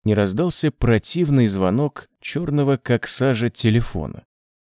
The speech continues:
Звук от аппарата, дребезжащего громче обычного, распространялся по всей квартире, проникая даже под плинтусы и нервируя мирно отдыхающих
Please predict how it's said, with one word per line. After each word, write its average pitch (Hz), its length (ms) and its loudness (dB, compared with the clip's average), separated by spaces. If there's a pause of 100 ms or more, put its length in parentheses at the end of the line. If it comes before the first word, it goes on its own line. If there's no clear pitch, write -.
(140)
Звук 151 480 -4
от 120 180 -2
аппарата, 123 640 -2 (180)
дребезжащего 101 840 2
громче 101 500 2
обычного, 98 580 0 (260)
распространялся 117 1040 0
по 139 160 0
всей 156 300 0
квартире, 139 720 -4 (260)
проникая 107 560 -2
даже 110 340 2
под - 300 -4
плинтусы 123 680 -2 (200)
и 156 140 -2
нервируя 147 760 4
мирно 117 420 2
отдыхающих 101 1080 -2